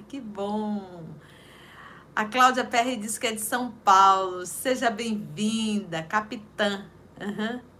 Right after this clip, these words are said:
Edna, como estás? Boa noite, querida Conceição, e a todos presentes de estudo. Boa, boa noite. Muito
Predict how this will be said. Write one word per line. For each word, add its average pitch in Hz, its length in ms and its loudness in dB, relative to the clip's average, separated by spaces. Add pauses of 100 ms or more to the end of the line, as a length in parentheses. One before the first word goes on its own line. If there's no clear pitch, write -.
(680)
Edna, 233 800 2
como 269 220 -4
estás? 208 760 0
Boa 240 220 2
noite, 226 240 -4
querida 208 300 -4
Conceição, 208 580 -4
e 202 40 -2
a 202 80 -4
todos 202 260 -6
presentes 202 880 -6 (140)
de 185 260 -4
estudo. 220 520 -6
Boa, 208 340 2 (680)
boa 220 260 2
noite. 190 600 -4
Muito 220 400 -6